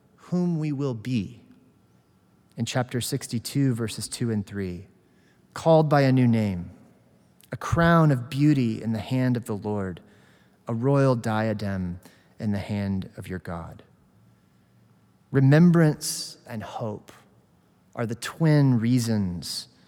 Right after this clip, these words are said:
for our joy. Remembering what God has done and hoping in what God has promised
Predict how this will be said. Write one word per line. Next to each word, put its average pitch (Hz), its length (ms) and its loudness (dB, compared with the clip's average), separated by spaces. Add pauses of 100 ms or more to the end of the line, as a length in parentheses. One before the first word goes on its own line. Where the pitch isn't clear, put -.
(240)
for 113 240 -6
our 104 180 -4
joy. 92 440 -10 (840)
Remembering 143 640 0
what 127 140 -2
God 117 220 -4
has 107 140 -6
done 95 460 -6 (760)
and 113 100 -4
hoping 110 760 -2 (240)
in 113 140 -10
what 104 160 -10
God 117 260 -4
has 110 160 -8
promised 110 680 -8